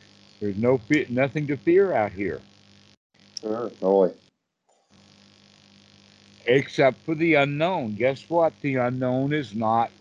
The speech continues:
Speaker 1: fearful.
Speaker 2: Hmm. It's neutral.
Speaker 1: It just is.
Speaker 2: Yep.
Speaker 1: But we've gotten into the habit of being afraid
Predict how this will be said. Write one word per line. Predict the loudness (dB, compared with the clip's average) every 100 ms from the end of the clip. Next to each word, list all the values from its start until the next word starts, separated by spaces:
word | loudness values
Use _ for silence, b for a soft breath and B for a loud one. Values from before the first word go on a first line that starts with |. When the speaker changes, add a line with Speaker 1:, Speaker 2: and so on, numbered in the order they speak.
| _ _ 2
Speaker 1:
fearful. | 4 4 0 -8 -12 -14 _ _ _ _ _ _ _ _ _ _ _ _
Speaker 2:
Hmm. | -6 -4 -6 _ _ _ _ _ _ -20 _ _ _ _ _ _ _ _ _ _ _ _ _ _ -14
It's | 0
neutral. | 4 4 4 0 0 _ _ _ _ _ _ _ _ -4
Speaker 1:
It | -4 -4
just | -2 -2 -2 -8 _ _ _ _ 2
is. | 4 4 2 -4 -20 _ _ _ _ _ _ _
Speaker 2:
Yep. | -2
Speaker 1:
But | -2 0
we've | -2 0
gotten | 2 2 0 -8
into | -6 -6 -6
the | -6
habit | -8 -6 -4 -4 -4 -6
of | -6
being | -4 -4 -4 -6
afraid | -8 -4 0 0 -2 -8